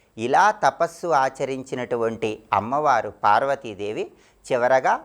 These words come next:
పరమేశ్వరుడు ప్రత్యక్షమైన తర్వాత పరమేశ్వరుడి అనుగ్రహం ద్వారా పరమేశ్వరుణ్ణి వివాహం చేసుకుంది. ఇలా తపస్సు ఆచరించేటటువంటి బ్రహ్మచారిణి అలంకారాన్ని మనం పరిశీలిస్తే,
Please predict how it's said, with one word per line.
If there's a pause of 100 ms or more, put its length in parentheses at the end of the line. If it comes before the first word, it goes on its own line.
(120)
పరమేశ్వరుడు
ప్రత్యక్షమైన
తర్వాత (320)
పరమేశ్వరుడి
అనుగ్రహం
ద్వారా
పరమేశ్వరుణ్ణి
వివాహం (100)
చేసుకుంది. (420)
ఇలా
తపస్సు
ఆచరించేటటువంటి
బ్రహ్మచారిణి
అలంకారాన్ని
మనం
పరిశీలిస్తే,